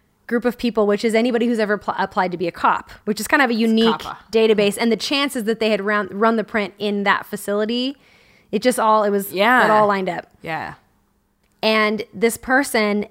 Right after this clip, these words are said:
Speaker 1: had tried to be a Los Angeles Police Department officer, but he had been rejected. He was now a fire captain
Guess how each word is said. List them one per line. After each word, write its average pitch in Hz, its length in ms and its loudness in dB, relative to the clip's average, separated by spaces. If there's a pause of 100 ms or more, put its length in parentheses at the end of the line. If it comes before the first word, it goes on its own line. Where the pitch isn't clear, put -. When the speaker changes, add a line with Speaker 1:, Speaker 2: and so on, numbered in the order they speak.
Speaker 1:
had 196 480 0
tried 208 520 2
to 226 140 -2
be 202 520 0 (280)
a 202 80 0
Los 196 220 0
Angeles 190 760 -2 (680)
Police 208 260 0
Department 180 340 0
officer, 170 500 -2
but 175 120 -2
he 185 100 0
had 175 120 0
been 190 120 0
rejected. 202 560 0 (680)
He 262 140 -4
was 254 140 0
now 226 180 2
a 208 180 0
fire 247 280 2
captain 311 540 -2